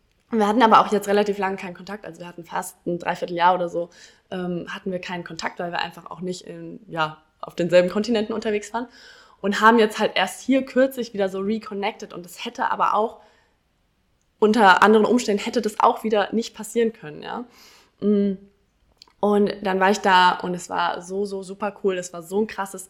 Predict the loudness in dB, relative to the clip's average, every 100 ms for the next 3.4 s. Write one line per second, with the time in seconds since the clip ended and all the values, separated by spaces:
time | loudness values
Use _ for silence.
0 | _ -6 -6 -4 -6 -8 _ -4 -2 -2
1 | -4 -6 -8 -14 -14 -16 -4 0 0 0
2 | 0 0 0 4 4 4 2 -2 -2 0
3 | 0 0 -4